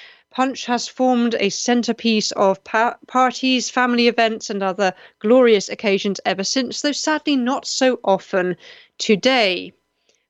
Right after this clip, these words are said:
Many families had punch bowls that were passed down as family heirlooms. Do you still have a punch bowl? Do you still make punch? Curious to know. And I have discovered what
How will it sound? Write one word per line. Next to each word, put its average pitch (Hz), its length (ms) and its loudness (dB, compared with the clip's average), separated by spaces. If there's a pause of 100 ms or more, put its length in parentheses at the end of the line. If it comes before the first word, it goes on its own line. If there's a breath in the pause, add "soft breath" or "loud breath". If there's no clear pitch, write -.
Many 190 260 -4
families 202 460 0
had 196 220 -4
punch 208 340 -6
bowls 202 400 2
that 175 120 -6
were 175 80 -4
passed - 600 0
down 208 320 0
as - 160 -6
family 208 600 0
heirlooms. 196 880 -2 (880)
Do 247 80 4
you 240 180 2
still 254 260 -4
have 247 140 0
a 254 60 -4
punch 262 360 -6
bowl? 262 200 2
Do 254 120 -8
you 254 100 -2
still 262 280 -4
make 269 300 -2
punch? - 500 -2 (300 loud breath)
Curious 240 400 2
to - 80 -2
know. 277 160 4
And 220 80 2
I 254 80 2
have 339 120 0
discovered 269 460 -2
what 254 260 2